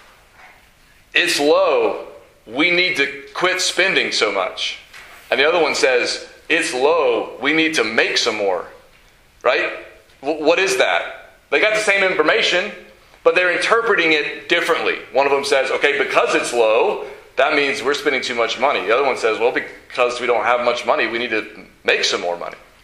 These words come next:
Right? That, that's what I mean by a difference of interpretation. Or here's what I mean by prioritizing the information differently. Same husband and wife, same bank account, it's low. They also agree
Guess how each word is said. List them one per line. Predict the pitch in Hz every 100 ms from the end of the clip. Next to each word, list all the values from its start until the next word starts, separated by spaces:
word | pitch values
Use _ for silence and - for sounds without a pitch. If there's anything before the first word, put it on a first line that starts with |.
| -
Right? | 127 - - - -
That, | 156 -
that's | 180 214
what | 196
I | 165
mean | 170
by | 151 143 - - 156
a | 131
difference | 165 165 156 147
of | 131
interpretation. | 127 120 127 113 110 180 175 - 85 - - - - - - - -
Or | - 262 208 165
here's | 180 214 247
what | 226
I | 196
mean | 190 185 175
by | 170 170 170 - -
prioritizing | - 170 190 240 - 196 165 147 135
the | 123
information | 117 113 110 95 107 98
differently. | 95 95 92 90 -
Same | - 190
husband | 208 202 208
and | 185
wife, | 127 135 -
same | 170 185
bank | 165 156
account, | 123 123 131 131
it's | 120 -
low. | 127 117 123 - - - - _ -
They | 143
also | 165 269 285 247 190 143
agree | 147 139 147 196